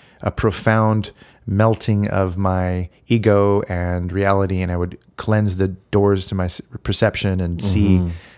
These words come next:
Speaker 1: myself in a different way, or maybe um, surrender to an even deeper level of, of, uh, being, but it just didn't happen. What I did experience, though, was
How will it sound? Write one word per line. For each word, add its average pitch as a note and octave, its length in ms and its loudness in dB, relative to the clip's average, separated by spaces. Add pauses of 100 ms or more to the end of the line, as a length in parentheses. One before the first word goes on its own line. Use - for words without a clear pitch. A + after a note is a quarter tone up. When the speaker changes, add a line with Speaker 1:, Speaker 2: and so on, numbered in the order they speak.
(100)
Speaker 1:
myself G2+ 480 0
in F#2 80 0
a F2+ 60 -2
different F#2+ 420 -4
way, A2 320 4
or F#2+ 80 2
maybe F2+ 460 -2 (420)
um, F2+ 1000 -8
surrender G2+ 460 0
to F#2+ 220 -4
an F#2 100 -2
even F#2 220 -2
deeper F#2+ 260 -2
level F2+ 340 0
of, F2 380 -4
of, F2+ 260 -4
uh, E2 220 -4
being, G2 500 0 (460)
but A2+ 120 4
it A2 60 0
just B2 220 -4
didn't G#2 180 -2
happen. F#2+ 400 -4
What F#2+ 140 -2
I F#2+ 100 0
did B2+ 220 2
experience, D#2 540 -6
though, - 220 -8 (1800)
was G#2 920 -2